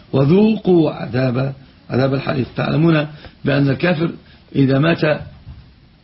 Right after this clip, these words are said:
إذا مات انتشرت الروح في ال-، في الجسد، لا تريد أن تخرج،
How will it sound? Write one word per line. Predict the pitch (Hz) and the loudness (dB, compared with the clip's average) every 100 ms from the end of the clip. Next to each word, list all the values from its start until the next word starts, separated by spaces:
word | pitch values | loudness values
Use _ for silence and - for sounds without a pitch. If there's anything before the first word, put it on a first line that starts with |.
| _ - | _ -4
إذا | 123 123 | 0 2
مات | 156 156 | 0 2
انتشرت | 139 - 185 - 147 - | 0 0 0 0 0 0
الروح | 139 139 | -2 -2
في | - | -4
ال-، | 135 120 | -4 -4
في | |
الجسد، | 120 117 139 - - - - - - | -4 -2 -2 -2 -10 -14 -20 -14 -2
لا | 151 | 0
تريد | 170 165 165 | 2 0 0
أن | 139 | 0
تخرج، | 170 120 | -2 -2